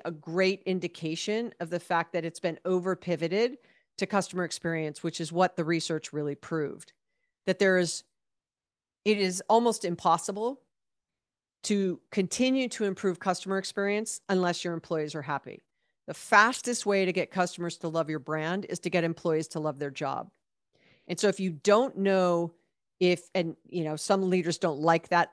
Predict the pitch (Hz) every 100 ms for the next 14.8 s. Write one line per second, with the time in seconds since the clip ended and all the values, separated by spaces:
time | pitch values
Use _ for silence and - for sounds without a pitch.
0 | _ - 185 175 175 170 160 151 170 170
1 | 160 165 151 160 156 165 175 160 - 156
2 | 170 170 175 131 165 165 170 175 147 165
3 | 165 - 165 165 160 185 180 170 165 165
4 | 160 160 160 175 180 - 190 - - 202
5 | 185 - _ _ _ _ _ _ - 185
6 | 247 240 226 202 202 190 180 165 - _
7 | _ 180 214 190 180 165 170 165 190 202
8 | 208 220 262 - 202 180 _ _ _ _
9 | 202 208 - 196 208 214 208 202 196 202
10 | - 190 180 175 165 160 190 190 170 175
11 | 165 143 175 185 151 - 185 196 190 196
12 | 175 175 - 160 156 170 202 - - 190
13 | 180 170 165 156 160 190 202 196 185 -
14 | 180 180 185 - 233 262 302